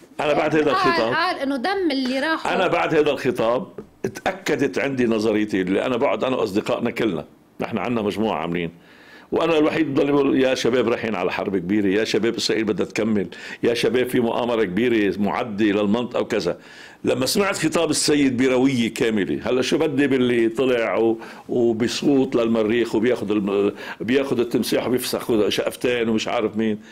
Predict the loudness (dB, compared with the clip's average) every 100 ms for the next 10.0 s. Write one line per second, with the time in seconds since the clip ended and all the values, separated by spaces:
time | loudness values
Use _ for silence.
0 | -20 -20 _ _ _ _ -10 0 2 2
1 | 2 -2 -6 -6 0 2 4 4 6 4
2 | 2 0 0 0 2 2 2 0 2 0
3 | 0 2 2 2 0 0 2 2 2 2
4 | 2 2 2 0 0 2 0 0 -2 -4
5 | -6 -6 -10 _ _ -20 -6 -2 2 4
6 | 2 2 0 2 2 2 2 2 2 0
7 | 0 0 2 2 2 0 -2 0 2 2
8 | 0 -6 -4 -2 0 0 2 0 0 -2
9 | -2 0 0 0 0 0 0 -2 -2